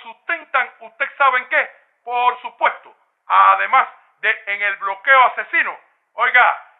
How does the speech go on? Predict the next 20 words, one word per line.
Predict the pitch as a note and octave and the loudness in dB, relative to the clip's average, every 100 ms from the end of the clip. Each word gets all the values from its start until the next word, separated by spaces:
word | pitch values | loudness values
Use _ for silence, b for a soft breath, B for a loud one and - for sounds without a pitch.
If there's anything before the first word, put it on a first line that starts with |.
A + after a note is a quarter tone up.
| _ | _
en | D#3+ F3+ F#3+ | -14 -12 -4
la | F#3+ - | -4 -4
situación | G3+ - F#3 - C4+ C#4+ - | -10 -12 -10 -8 -8 -8 -6
que | B3+ | -2
ahora | B3 A#3+ | -2 -2
mismo | C4 G#3 G#3 | -4 -8 -10
existe | G3+ - D4 C#4 - | -10 -8 -8 -6 -6
en | A3 | -6
el | G#3+ | -6
mundo | B3 F4 C#4+ G#3+ - _ _ _ _ | -6 -10 -10 -16 -18 _ _ _ _
y | F3 - | -20 -8
que | D#4 | -6
ellos | D4 B3+ - _ | -4 -8 -12 _
saben, | C#4 A#3 D#3 - _ _ _ | 0 2 -2 -12 _ _ _
gracias | - A3 C4 - A#3 - - | -4 0 0 0 -6 -6 -4
al | G#3 | -4
esfuerzo | G3 - C4+ B3+ - A3+ | -4 -2 -2 -2 -4 -4
de | B3+ | -4
este | B3 A3+ | -2 -2
país, | A3+ C4 | 2 0